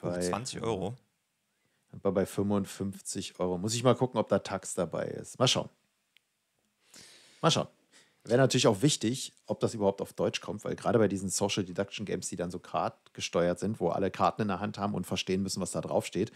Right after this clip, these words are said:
Speaker 1: Mhm.
Speaker 2: ist es natürlich deutlich schwieriger, fünf bis zehn Leute an den Tisch zu kriegen, die alle Englisch können.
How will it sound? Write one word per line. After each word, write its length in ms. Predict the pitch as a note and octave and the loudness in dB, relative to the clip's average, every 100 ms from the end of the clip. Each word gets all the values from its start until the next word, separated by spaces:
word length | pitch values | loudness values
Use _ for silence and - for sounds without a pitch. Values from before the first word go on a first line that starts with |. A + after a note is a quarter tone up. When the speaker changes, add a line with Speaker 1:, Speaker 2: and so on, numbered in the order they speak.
| - | -12
Speaker 1:
Mhm. 240 | G#2 G2+ G#2+ - | -8 -8 -8 -4
Speaker 2:
ist 160 | G2+ | 0
es 120 | - | 2
natürlich 460 | A2+ G2 G#2+ G2 - | 2 2 2 0 0
deutlich 360 | - G#2 B2 G#2 | 4 4 4 0
schwieriger, 420 | - A#2 A#2 G2 F#2+ | 0 2 4 4 4
fünf 300 | - A2+ - | 2 -2 -2
bis 180 | A2+ | -8
zehn 220 | - A2 A2 | 0 2 6
Leute 300 | G2+ G2+ F2+ | 6 4 0
an 100 | F#2 | -2
den 100 | F2+ | -2
Tisch 240 | B2 - | 0 -2
zu 100 | - | -6
kriegen, 460 | - G2 G#2 A2 - | -8 -8 -6 -6 -6
die 260 | G2+ G2+ | -4 -2
alle 200 | - G2 | 2 2
Englisch 320 | G2+ G#2+ F2+ | 2 0 -2
können. 240 | - E2 | -4 -6